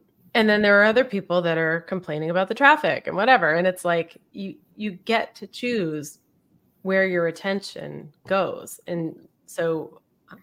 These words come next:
I choose the one that brings me more joy and that's more fun 'cause I have one life to live. And if yesterday was my last day, I wouldn't wanna spend it in that scarcity mindset where it's, like, fear and panic and worry and,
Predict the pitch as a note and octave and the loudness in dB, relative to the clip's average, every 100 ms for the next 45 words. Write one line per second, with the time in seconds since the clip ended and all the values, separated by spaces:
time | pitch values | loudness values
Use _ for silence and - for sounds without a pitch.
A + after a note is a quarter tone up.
0 | _ - D#3+ B3 A#3 D3+ D#3 D#3+ D#3+ D#3+ | _ -8 -6 -6 -8 -8 -6 -4 -2 -2
1 | E3 D#3+ D3+ F3+ F3 F3 F3 F3 E3+ E3+ | -2 -2 -2 0 0 0 -2 0 0 0
2 | G3 C4 C4 A#3+ A#3 - A#3+ B3 - C4+ | 2 2 2 0 -2 -2 -2 -2 0 0
3 | C#4 C#3+ - _ - G#3+ A#3+ A#3 A3 A#3+ | 0 -6 -12 _ -14 -2 0 0 0 -2
4 | A#3+ A#3+ C#4 - E3+ C#3+ C3+ C#3 _ _ | 2 2 0 -2 -4 -2 -4 -6 _ _
5 | _ _ - - - - F#3 G3 G#3 A#3+ | _ _ -20 -20 -10 -4 -2 2 2 2
6 | B3+ A3 G3 F#3+ F3+ E3+ F3 F3+ - G#3 | 2 2 0 -2 0 4 4 4 0 0
7 | B3+ G3+ G3 G3 _ _ G3+ G#3 C4 C4 | 2 2 0 -6 _ _ -4 0 0 0
8 | - G3 F3+ E3 - C4 C4+ D3+ D3 G#3+ | -2 -2 -2 -4 -4 -2 -2 -2 -4 -6
9 | - _ _ _ - G3+ G3 F3 F#3 - | -12 _ _ _ -6 -2 0 0 -2 -6
10 | G3+ G3+ G3+ F3+ E3+ D#3+ F#3 B3+ C4 D3 | -4 -2 -4 -4 -2 -2 -2 -2 -4 -2
11 | D3+ - D#3+ D#3+ D#3+ E3+ E3+ - D#3 D3 | -2 -4 -4 -4 -2 -4 -4 -4 -4 -4
12 | - _ _ _ _ _ A3+ G3+ G3 - | -10 _ _ _ _ _ 0 2 2 2
13 | F3 F3 G3+ F#3 F#3 - F3 E3+ F#3 F#3 | -4 -4 -2 0 -2 -6 -6 0 2 4
14 | F3+ F3+ F3 D#3+ D#3+ D#3 | 2 0 -2 -4 -8 -8